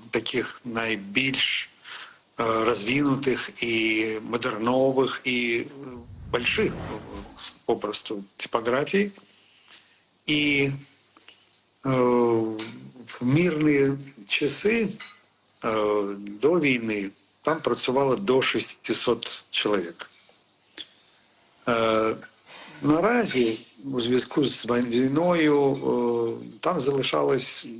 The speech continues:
десь до ста двадцяти особ, осіб. І вчора, то есть сьогодні, ну, на сміні були, я думаю, в цеху, ну, найменше шістдесят-сімдесят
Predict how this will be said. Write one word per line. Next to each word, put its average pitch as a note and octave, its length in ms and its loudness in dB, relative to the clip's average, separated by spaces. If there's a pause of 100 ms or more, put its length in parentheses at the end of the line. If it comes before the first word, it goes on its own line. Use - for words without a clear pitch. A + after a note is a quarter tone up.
десь - 520 0 (220)
до C3+ 220 2
ста - 240 -2
двадцяти A#2 640 0
особ, A#2 460 0 (800)
осіб. D3+ 460 2 (120)
І C3+ 340 2 (960)
вчора, D#3+ 560 4 (140)
то C3+ 140 4
есть A#2 140 0
сьогодні, C3+ 640 2 (140)
ну, B2+ 400 -4
на A#2 340 0
сміні C3+ 540 2 (160)
були, A#2+ 520 0
я A#2+ 140 0
думаю, B2 420 -6
в A2+ 80 -12
цеху, C#3 480 -6 (560)
ну, C#3 180 -2
найменше C3+ 580 0
шістдесят-сімдесят A#2+ 1900 -2